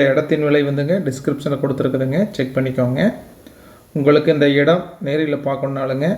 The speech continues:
அல்லது வாங்கணும்னு நினைச்சாலும் ஸ்க்ரீன்ல இருக்கிற ஏடு நம்பரை சொல்லி எனக்கு கால் பண்ணுங்க.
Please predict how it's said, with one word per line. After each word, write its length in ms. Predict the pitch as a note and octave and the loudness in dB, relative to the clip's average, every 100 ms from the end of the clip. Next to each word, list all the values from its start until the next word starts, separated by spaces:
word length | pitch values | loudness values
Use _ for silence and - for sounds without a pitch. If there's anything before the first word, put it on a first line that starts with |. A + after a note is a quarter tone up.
| - | -4
அல்லது 240 | C#3+ C3+ C3+ B2+ | 0 2 4 2
வாங்கணும்னு 380 | C#3+ C#3 C3+ C3 | 2 2 0 0
நினைச்சாலும் 500 | C3 C3 C3 F3+ A#3+ - - - - | 0 2 4 4 2 -10 -20 -20 -20
ஸ்க்ரீன்ல 480 | - C#3+ D#3 D3 C3+ | -4 0 2 2 2
இருக்கிற 200 | B2+ E3 F#3 G3+ C3 | 4 2 2 0 2
ஏடு 200 | C#3+ C#3 | 2 2
நம்பரை 220 | C3+ C3 A#2+ C3+ | 2 0 0 -2
சொல்லி 240 | C#3+ E3 E3+ | 0 0 0
எனக்கு 220 | C3 B2+ B2+ B2 | -2 -4 -2 2
கால் 220 | B2+ B2+ | 2 0
பண்ணுங்க. 300 | B2 B2 C3+ | -2 0 2